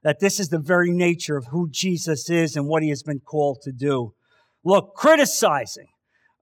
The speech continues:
judging, or condemning non-Christians for their behavior completely undermines the very purpose and the nature of the gospel of Jesus Christ.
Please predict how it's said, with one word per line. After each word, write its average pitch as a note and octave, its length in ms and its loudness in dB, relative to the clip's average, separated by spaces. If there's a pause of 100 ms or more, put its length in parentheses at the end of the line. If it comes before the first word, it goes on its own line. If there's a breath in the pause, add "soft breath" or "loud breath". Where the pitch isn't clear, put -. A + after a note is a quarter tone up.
(220)
judging, F#3+ 680 2 (380)
or G#3+ 160 4
condemning A3 800 4
non-Christians A#3+ 1000 2
for A3+ 260 4
their G#3+ 220 6
behavior F3 920 2 (420 soft breath)
completely C4 960 0
undermines A#3 720 4
the G3+ 100 0
very A3 360 4
purpose C#4 720 0
and G3 220 4
the F3+ 100 4
nature A#3+ 520 2
of G3 140 0
the E3+ 100 0
gospel G3+ 600 2
of D3 120 -4
Jesus D#3 480 -8
Christ. A#2+ 500 -10